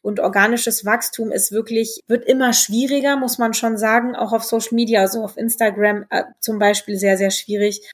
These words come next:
Also da muss man schon echt richtig guten Content machen, dass man aktuell organisch, ähm, wächst. Da muss man so eine kleine, äh, Social Ader auch haben.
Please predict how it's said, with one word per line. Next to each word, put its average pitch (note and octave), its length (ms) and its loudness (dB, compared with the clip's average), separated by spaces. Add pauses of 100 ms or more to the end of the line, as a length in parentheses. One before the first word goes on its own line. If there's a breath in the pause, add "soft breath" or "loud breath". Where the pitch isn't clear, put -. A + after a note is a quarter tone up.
Also G3 200 2
da G3 120 4
muss A3 240 0
man G#3 160 0
schon G3 560 -2 (300)
echt - 500 -2
richtig A#3 380 0
guten G#3+ 240 -8
Content G3+ 420 -2
machen, G3 220 -6
dass F3+ 120 -6
man A#3+ 140 -2
aktuell F#3+ 480 -4
organisch, F#3 720 0 (440 loud breath)
ähm, G3+ 280 2
wächst. A3 240 2
Da G3+ 60 0
muss G3+ 200 -2
man G3+ 180 -4
so G3 100 -4
eine G3 180 0
kleine, G3 580 0
äh, F#3 220 2
Social G#3+ 580 -2
Ader G3+ 420 2
auch F3 200 -6
haben. F3+ 400 -6